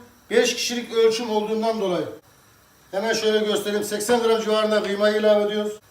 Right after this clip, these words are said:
Bu kıymayı biraz fazla kavuracağız. Ee, yumuşak bırakmayacağız.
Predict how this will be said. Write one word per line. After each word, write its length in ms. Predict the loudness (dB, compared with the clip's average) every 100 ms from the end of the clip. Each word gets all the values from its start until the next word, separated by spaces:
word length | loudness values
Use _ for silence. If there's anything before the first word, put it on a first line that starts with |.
| _ _ _ _
Bu 120 | -6 -2
kıymayı 400 | 4 8 8 8
biraz 280 | 6 6
fazla 400 | 2 2 6 6
kavuracağız. 640 | 6 4 2 0 0 0 -6 -18 -20 -18 -18 -20 _ _ _
Ee, 40 | -4
yumuşak 680 | -2 0 0 4 4 4
bırakmayacağız. 720 | 4 4 4 0 0 0 -4